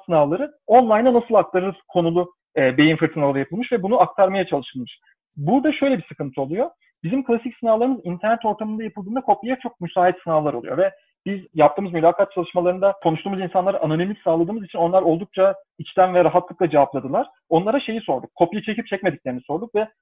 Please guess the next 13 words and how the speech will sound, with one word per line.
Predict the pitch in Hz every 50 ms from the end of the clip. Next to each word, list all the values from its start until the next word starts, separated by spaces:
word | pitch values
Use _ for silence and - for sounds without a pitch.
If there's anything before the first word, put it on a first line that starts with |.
| _ _
gerçekten | 151 175 220 240 - 226 214 - 226 254 269 - _
kopya | - 247 240 254 220
oranı | 202 220 247 254
çok | - 208 160 -
yüksek. | - - - - - - _ _ -
Klasik | - 175 165 - 170 - _
sınavın | 170 160 165 185 190 - -
uzaktan | 160 147 156 147 - - 175 170 175
eğitime | 165 - _ - 165 175
adapte | 165 156 139 147 143 - 175 160
edildiği | 156 139 143 139 139 156 156 135
durumlarda, | 139 127 127 123 123 120 120 120 131
yani | 135 135 131 131 135 139 -